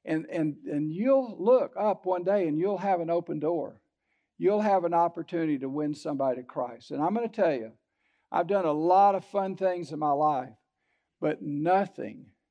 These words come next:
there's nothing, nothing that compares to seeing someone get on their knees and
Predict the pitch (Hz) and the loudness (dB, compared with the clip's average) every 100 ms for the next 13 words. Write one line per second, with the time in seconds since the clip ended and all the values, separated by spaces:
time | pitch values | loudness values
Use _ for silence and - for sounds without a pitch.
0 | _ _ _ 147 143 139 131 147 165 196 | _ _ _ -2 -2 -2 -8 -4 0 2
1 | 196 - 117 107 110 _ _ _ _ _ | 0 -4 -12 -14 -20 _ _ _ _ _
2 | _ _ _ - 156 156 180 190 180 127 | _ _ _ -18 -10 -2 2 0 0 -16
3 | 113 135 143 - 151 139 139 156 143 131 | -16 -10 -10 -8 -10 -12 -4 -2 -2 -6
4 | - 123 - 175 160 127 123 180 175 156 | -14 -16 -6 -4 -4 -6 -6 -4 -4 -4
5 | 135 131 160 170 180 185 190 170 147 131 | -6 -4 -2 0 0 -2 -6 -4 -6 -6
6 | 131 143 127 | -8 -10 -12